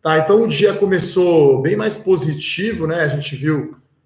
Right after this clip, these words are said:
uma, uma alta aí do E W hoje lá nos Estados Unidos, tem vencimento de opções, de ações e de índice. Então, será um dia agitado lá na Bolsa dos Estados Unidos. Até vou olhar aqui, ah, ah,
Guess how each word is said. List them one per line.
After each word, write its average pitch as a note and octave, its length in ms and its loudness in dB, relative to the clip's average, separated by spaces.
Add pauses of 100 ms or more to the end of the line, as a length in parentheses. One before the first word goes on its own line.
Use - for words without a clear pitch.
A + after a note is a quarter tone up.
(160)
uma, D3 220 -4
uma C#3 440 -6
alta D3 380 0
aí C#3 160 0
do C#3+ 180 -2
E F3 60 2
W D3 340 0
hoje D#3+ 320 4
lá D3 160 4
nos D3 160 0
Estados C#3+ 280 -2
Unidos, D3 220 -4
tem D3 120 -6
vencimento D3 480 -4
de - 160 -8
opções, D3+ 560 -2
de - 100 -4
ações E3 480 2
e F#3 60 -2
de D3+ 260 -2
índice. - 540 -6 (540)
Então, C#3 120 -8
será D#3 220 -4
um D3 60 0
dia D3 500 0 (320)
agitado D3 880 -2
lá C#3+ 140 2
na C#3 80 -2
Bolsa C3+ 260 -2
dos - 160 -12
Estados C3 300 -6
Unidos. C#3+ 420 -8
Até C#3 260 -4
vou C#3 140 -6
olhar C3+ 340 0
aqui, C3+ 400 -6 (300)
ah, G#2+ 1080 -16 (760)
ah, E3 400 -20